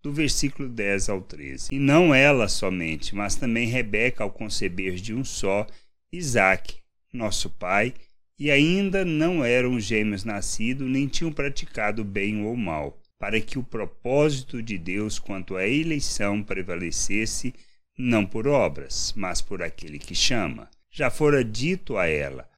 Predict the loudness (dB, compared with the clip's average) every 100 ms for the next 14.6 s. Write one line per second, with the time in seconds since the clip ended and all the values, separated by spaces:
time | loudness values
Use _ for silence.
0 | -14 -6 -2 0 2 2 2 2 2 0
1 | -2 -2 -2 0 0 0 0 -2 -4 -10
2 | -8 -4 0 2 2 0 -4 -8 -12 -8
3 | -6 -4 -2 -2 0 0 0 -2 -6 -16
4 | -16 -12 -6 -4 -2 0 0 0 0 0
5 | 0 -2 -12 _ _ -6 0 2 4 2
6 | 0 -2 -2 -2 -2 -2 -2 -4 -6 -4
7 | 0 0 0 -2 -8 -18 -8 2 4 4
8 | 0 -6 -10 -14 _ -8 -6 -4 -2 0
9 | 0 -2 -2 0 0 0 -6 -10 -14 _
10 | _ _ 0 4 4 4 0 -6 0 2
11 | 2 0 0 0 0 0 -2 -8 -10 -10
12 | -6 -4 -4 -2 -4 -4 -4 -2 0 0
13 | 0 -2 -10 -12 -4 2 4 6 8 8
14 | 6 4 2 2 0 -6